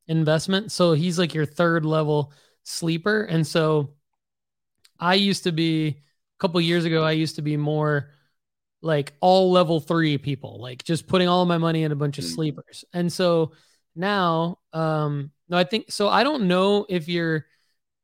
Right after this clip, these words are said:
Speaker 1: I don't know if I would agree that I would put my money into Siakam as a sleeper, but I agree, but I like your logic of having him in that tier. And, and I love,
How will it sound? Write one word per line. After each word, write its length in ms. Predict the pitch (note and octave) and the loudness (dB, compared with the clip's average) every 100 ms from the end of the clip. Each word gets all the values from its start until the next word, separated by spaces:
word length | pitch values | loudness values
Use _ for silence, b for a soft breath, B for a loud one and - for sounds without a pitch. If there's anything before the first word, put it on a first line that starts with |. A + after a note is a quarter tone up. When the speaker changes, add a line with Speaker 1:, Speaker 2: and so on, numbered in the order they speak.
| G3+ | -4
Speaker 1:
I 160 | E3+ G3+ | 0 2
don't 300 | G#3+ G3+ F3 | 2 0 0
know 340 | E3+ F3 E3+ | 0 2 2
if 180 | E3+ D3 | 0 0
I 100 | F3 | 0
would 160 | E3+ D#3+ | 0 -2
agree 680 | D3+ C#3 D#3+ E3 E3+ D#3+ _ | -4 -2 -2 0 -2 -4 _
that 220 | D3+ D#3+ | -6 -4
I 160 | D#3+ E3 | 0 0
would 160 | E3+ | 0
put 140 | C#3+ F#3 | -4 -6
my 160 | D#3+ | -4
money 320 | D3+ D3+ E3 D#3+ | -2 -2 -2 -2
into 160 | D#3+ | -4
Siakam 560 | D#3+ F3+ E3+ E3+ F#3+ F3+ | -6 -6 -4 -4 -4 -4
as 80 | F3 | -4
a 80 | E3 | -6
sleeper, 560 | - F#3 F#3 G#3+ A#3 - _ | -4 -4 -2 -4 -4 -12 _
but 340 | D3 E3+ E3 - _ _ | -4 0 0 -4 _ _
I 140 | F3 | 0
agree, 380 | F3+ D#3 E3+ F#3 - | 0 0 0 0 -2
but 160 | D3+ E3+ | -2 0
I 140 | E3+ | 2
like 340 | E3 E3+ E3+ - | 0 0 -2 -2
your 420 | D#3 D3+ C#3+ C#3+ _ _ - | -2 0 -2 -6 _ _ -6
logic 680 | D#3 D#3+ D#3 D#3 D3+ - _ _ _ _ _ | 0 2 2 -2 -2 -6 _ _ _ _ _
of 140 | D#3 | -8
having 420 | C3+ F3 E3+ E3+ E3 | -2 2 2 2 0
him 160 | D#3+ | 0
in 100 | D#3 | -2
that 260 | D3+ C#3+ B2+ | -2 -4 -8
tier. 480 | - D#3+ D#3+ F3 - | -6 -2 -2 -4 -6
And, 240 | D#3 D#3 - | -4 -4 -4
and 260 | - E3 D3 - _ _ _ | -4 -4 -4 -10 _ _ _
I 120 | E3+ | 0
love, 480 | F3 F3+ F3+ D3+ D3 | 4 6 4 2 -8